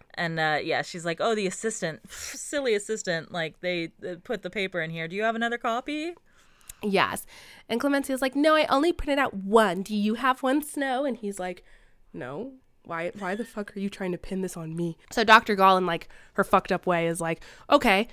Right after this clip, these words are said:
Speaker 2: well then just reach into my snake cage and pull out the papers.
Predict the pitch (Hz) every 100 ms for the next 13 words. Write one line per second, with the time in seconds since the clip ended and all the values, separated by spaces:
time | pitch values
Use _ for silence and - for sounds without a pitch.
0 | - 247 240 220 220 254 247 247 247 262
1 | 240 247 220 190 - - 247 269 - 196
2 | 190 214 220 254 240 226 220 247 262 370
3 | 196 123